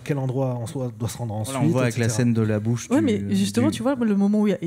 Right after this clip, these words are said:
Speaker 3: elle va dans l'ascen-, la cage d'ascenseur pour
Speaker 1: Ouais.
Speaker 3: aller chercher sa fille, pour moi, c'est un dé-, c'est un début d'un autre jeu, ça.
Speaker 2: Mm.
Speaker 3: C'est,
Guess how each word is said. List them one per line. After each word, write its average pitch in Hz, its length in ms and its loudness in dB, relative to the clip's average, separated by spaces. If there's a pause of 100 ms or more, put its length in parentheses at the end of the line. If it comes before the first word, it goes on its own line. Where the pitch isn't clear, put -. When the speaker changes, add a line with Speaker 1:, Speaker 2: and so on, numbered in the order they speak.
(140)
Speaker 3:
elle 175 180 0
va 190 160 0
dans 180 140 0
l'ascen-, 180 380 0
la 180 80 0
cage 185 160 0
d'ascenseur 185 320 -2
pour 185 60 2
Speaker 1:
Ouais. - 20 4
Speaker 3:
aller 175 60 2
chercher 190 280 -4
sa 185 80 0
fille, 262 160 -4
pour 226 160 -2
moi, 269 100 2
c'est 269 120 -2
un 202 80 0
dé-, 180 260 -6
c'est 196 140 -2
un 180 40 4
début 190 280 2
d'un 233 160 4
autre 247 120 0
jeu, 226 200 0
ça. 165 240 -6
Speaker 2:
Mm. 135 280 -4
Speaker 3:
C'est, 196 600 0